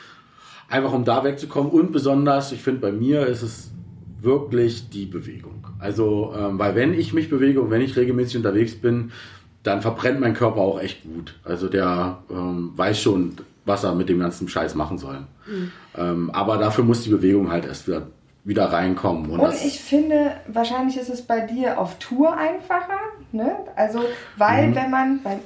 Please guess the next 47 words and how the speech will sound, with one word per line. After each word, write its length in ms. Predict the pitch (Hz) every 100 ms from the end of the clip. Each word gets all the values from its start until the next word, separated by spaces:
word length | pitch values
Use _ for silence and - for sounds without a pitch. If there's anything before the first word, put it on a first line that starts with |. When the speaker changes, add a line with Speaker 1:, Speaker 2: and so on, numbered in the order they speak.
| -
Speaker 3:
also 220 | 202 196 208 -
das 220 | 202 214 -
Problem 360 | 196 202 202
ist 160 | 185 -
bei 100 | 165
mir 340 | 165 208 320
sehr 180 | 330 311
stark, 340 | 320 294 294 294 - - _
sobald 520 | - 190 196 202 240
ich 260 | 262 254 - -
in 160 | 190 185
so 100 | 190
einem, 400 | 185 180 180 185 - -
in 200 | 180 175
so 100 | 175
einem 80 | 165
regelmäßigen 580 | 214 254 190 185 156 160
Tagesrhythmus 640 | 262 359 - 330 320 311
bin, 240 | 311 359 285
also 220 | 180 175
wenn 60 | 175
Speaker 1:
Mhm. 40 |
Speaker 3:
ich 80 | 269
arbeiten 420 | 277 294 294 269
bin 380 | 262 262 262 254
oder 280 | 185 185 175
wenn 180 | 185 185
ich 160 | 185
halt 300 | 175 175 170 - - - -
dann 140 | 170 185
hier 220 | 277 320
noch 220 | 285 285
bin 540 | 254 247 247 247 247
und 420 | 233 180 190 185 175
halt 120 | 185
die 60 | 185
tausend 300 | 202 202 202
Sachen, 260 | 226 226
die 80 | 214
man 160 | 202 185
so 100 | 185
neben 260 | 190 214 208
der 140 | 214
Arbeit 220 | 202 190
noch 100 | 175
macht, 240 | 180 381 -
Speaker 1:
Mhm. 320 | 113 139 -